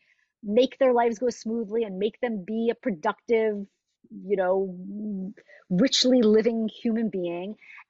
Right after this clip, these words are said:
And we can't <laughs> because we're human beings and the world is what it is and they're subject to chance just like any other person.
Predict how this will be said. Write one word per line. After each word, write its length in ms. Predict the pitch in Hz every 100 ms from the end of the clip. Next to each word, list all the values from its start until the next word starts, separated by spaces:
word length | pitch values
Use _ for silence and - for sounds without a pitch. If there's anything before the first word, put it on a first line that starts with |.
| -
And 320 | 233 202 180
we 140 | 240 - - - -
can't 500 | 139 202 262 - 285 247 -
<laughs> 200 | 415 -
because 340 | 277 277 240
we're 140 | 214 233
human 460 | - 330 294 269
beings 520 | 208 185 185 226 285 240
and 120 | 214
the 80 | 208
world 440 | 190 208 233 240 240
is 220 | 202 208 240
what 140 | 294
it 120 | 285
is 220 | 160 180 190
and 120 | 185
they're 200 | 190 190 - - _
subject 600 | - - 254 233 240 -
to 80 | - _ _ -
chance 800 | - 196 226 277 - - - _ _ _ -
just 140 | 208
like 120 | 254 -
any 220 | 202 302 214
other 200 | 190 180
person. 480 | 180 170 - 185